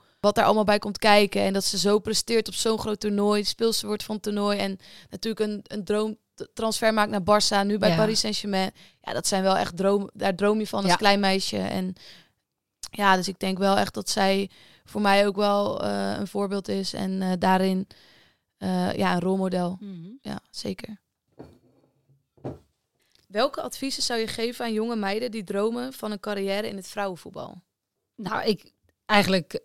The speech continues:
Speaker 2: eh, twee. Ik vind het echt heel belangrijk. Dat heb ik ook al uit, tegen mijn leerlingen gezegd. Hè. Je kunt meer dan je denkt. En je kunt ook meer aan dan je denkt. Eh, en je mo-, je moet er gewoon voor gaan. Eh, en, eh, niet wakker liggen van wat anderen daar nou, eh, van vinden.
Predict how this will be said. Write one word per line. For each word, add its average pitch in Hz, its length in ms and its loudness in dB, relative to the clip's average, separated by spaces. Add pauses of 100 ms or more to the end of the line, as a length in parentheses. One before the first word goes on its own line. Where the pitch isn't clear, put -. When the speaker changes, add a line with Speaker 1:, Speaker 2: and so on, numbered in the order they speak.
(160)
Speaker 2:
eh, 175 220 -2
twee. 180 520 2 (1300)
Ik - 240 -8
vind 247 160 6
het - 100 -2
echt - 160 2
heel 262 260 8
belangrijk. 240 500 2
Dat 214 100 -4
heb 202 120 4
ik - 200 -6
ook 254 140 2
al 220 80 2
uit, 185 240 0
tegen 190 260 0
mijn 180 120 0
leerlingen 226 340 4
gezegd. 208 340 -4
Hè. 190 80 -6
Je 170 320 -4
kunt 262 300 4
meer 226 300 2
dan 196 140 0
je 185 100 0
denkt. 190 480 0
En 196 140 0
je 202 80 2
kunt 196 240 0
ook 190 100 -6
meer 190 280 2
aan 190 420 2
dan 165 200 2
je 160 60 4
denkt. 170 400 -2 (640)
Eh, - 160 -6
en 220 100 0
je 240 100 4
mo-, 240 140 2
je 202 240 2
moet 226 140 0
er 214 60 -8
gewoon 220 200 2
voor 202 160 0
gaan. 262 360 -4 (720)
Eh, 202 300 -2
en, 196 300 0
eh, 185 380 0
niet 202 220 4
wakker 208 260 6
liggen 190 220 4
van 180 160 2
wat 175 160 2
anderen 202 360 -2
daar 185 200 2
nou, 170 420 0
eh, 165 100 -2
van 165 240 0
vinden. 180 420 0